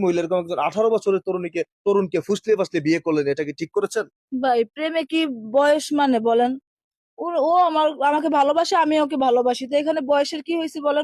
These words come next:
Speaker 2: ও যদি আমাকে নিয়ে সুখী হতে পারে বা আমি যদি ওকে নিয়ে সুখে থাকতে পারি, তো এদের, এদের সমস্যাটা কি সেটা বলেন
Speaker 1: আচ্ছা,
Speaker 2: আপনি।
Speaker 1: এখন তো আপনার এই যে শ্বশুর শাশুড়ি আসছে আপনার স্বামীকে নিয়ে যাওয়ার জন্য, কারণ আপনি একজন বিধবা মহিলা, আপনার সাথে ওকে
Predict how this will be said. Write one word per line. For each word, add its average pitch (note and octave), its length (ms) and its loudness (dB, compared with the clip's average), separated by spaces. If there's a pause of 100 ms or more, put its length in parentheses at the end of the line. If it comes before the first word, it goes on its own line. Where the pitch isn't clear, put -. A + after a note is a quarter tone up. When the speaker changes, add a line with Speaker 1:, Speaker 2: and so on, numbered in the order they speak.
Speaker 2:
ও - 100 0
যদি D4+ 180 -4
আমাকে D4+ 240 -4
নিয়ে D#4+ 180 -6
সুখী D4 220 -10
হতে D#4+ 180 -12
পারে D4 180 2
বা D#4 140 2
আমি C#4+ 140 -2
যদি C#4 160 -20
ওকে D4+ 160 -12
নিয়ে D#4 160 -8
সুখে C#4+ 220 -10
থাকতে D4+ 220 -6
পারি, D4 160 0
তো D4+ 40 -10 (160)
এদের, D4 140 -10 (280)
এদের D#4+ 280 -4
সমস্যাটা C4 500 0
কি A#3 60 -12 (160)
সেটা B3 280 0
বলেন G#3 180 -2
Speaker 1:
আচ্ছা, F#3+ 160 -10
Speaker 2:
আপনি। F#3 100 0
Speaker 1:
এখন G#3 240 -2
তো A3+ 40 2 (100)
আপনার F#3+ 260 -2
এই F#3+ 80 -2
যে F#3+ 120 0
শ্বশুর F3+ 300 -6
শাশুড়ি E3+ 360 -2
আসছে - 180 -8 (120)
আপনার C3+ 260 -6
স্বামীকে D3 360 -4
নিয়ে F3 140 -2
যাওয়ার D3+ 200 -2
জন্য, B2 120 -4 (100)
কারণ C#3+ 240 -2
আপনি - 140 -10
একজন D3 300 -6
বিধবা F3+ 340 0
মহিলা, B2+ 220 0
আপনার - 200 -6
সাথে C#3+ 160 -4
ওকে C#3+ 180 0